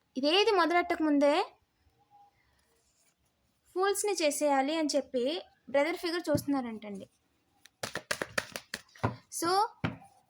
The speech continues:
వాళ్ళకి అర్థమవుతుంది, ఫూల్స్‌ని చేయడానికి ప్రయత్నించి వాళ్ళు ఒక పర్వతం మించి కింద పడ్డట్టు అయిపోద్ది వాళ్ళ బతుకు.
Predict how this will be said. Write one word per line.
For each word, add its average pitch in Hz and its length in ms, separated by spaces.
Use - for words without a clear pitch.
వాళ్ళకి 285 280
అర్థమవుతుంది, 320 760
ఫూల్స్‌ని 392 440
చేయడానికి 359 520
ప్రయత్నించి 302 1200
వాళ్ళు 349 480
ఒక 277 160
పర్వతం 359 420
మించి 339 280
కింద 302 220
పడ్డట్టు 302 440
అయిపోద్ది 269 320
వాళ్ళ 240 180
బతుకు. 233 320